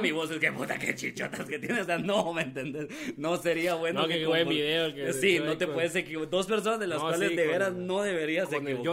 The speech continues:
Speaker 1: Johnny Sins, sí se la echó.
Speaker 2: <laughs> Ajá. Va, pero el caso de ella, para los que no lo conocen, igual está en Netflix, que igual el, el spoiler, eh, se queda en, en que tampoco se
Speaker 1: Sí,
Speaker 2: supo así
Speaker 1: ajá, o sea, es que eso es
Speaker 2: exactamente qué pasó.
Speaker 1: Ujú.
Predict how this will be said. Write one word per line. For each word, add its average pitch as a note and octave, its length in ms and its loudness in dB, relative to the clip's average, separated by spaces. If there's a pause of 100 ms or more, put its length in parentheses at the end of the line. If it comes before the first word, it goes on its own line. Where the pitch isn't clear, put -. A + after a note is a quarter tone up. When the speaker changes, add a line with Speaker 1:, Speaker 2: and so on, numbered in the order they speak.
Speaker 1:
Johnny F3 140 2
Sins, G3 320 2
sí G3 80 -2
se F3 200 0
la - 140 4
echó. - 140 2
Speaker 2:
<laughs> C#4+ 720 -2
Ajá. E3+ 340 -10 (680)
Va, C3 220 -4 (220)
pero D#3+ 180 0
el D3 100 -2
caso F3 340 0
de A3+ 180 0
ella, A#3+ 160 0
para F3+ 140 -6
los D3+ 140 -8
que C3+ 100 -8
no C3 120 -6
lo D3+ 80 -6
conocen, D#3+ 420 -8
igual A#2 220 -6
está C#3 200 -12
en C3+ 120 -8
Netflix, D3 440 -14
que C#3 160 0
igual C3+ 440 0
el, B2 340 -6
el G2 760 -12
spoiler, C3+ 460 -8 (160)
eh, G2+ 340 -12
se G#2+ 220 -10
queda B2 340 -4
en, G#2 360 -14
en G2+ 180 -18
que F#2 200 -20 (280)
tampoco A2+ 380 -14
se A#2+ 100 -12
Speaker 1:
Sí, D#3+ 100 -2
Speaker 2:
supo D3 240 -4
así B2+ 220 -6
Speaker 1:
ajá, D3 260 -6
o B2+ 40 -8
sea, C3+ 360 -12
es C3 80 -12
que C3+ 140 -6
eso D#3 80 -4
es D#3+ 100 -6
Speaker 2:
exactamente D3 540 -2
qué D3 120 -6
pasó. C#3 340 -4
Speaker 1:
Ujú. D#3 180 -10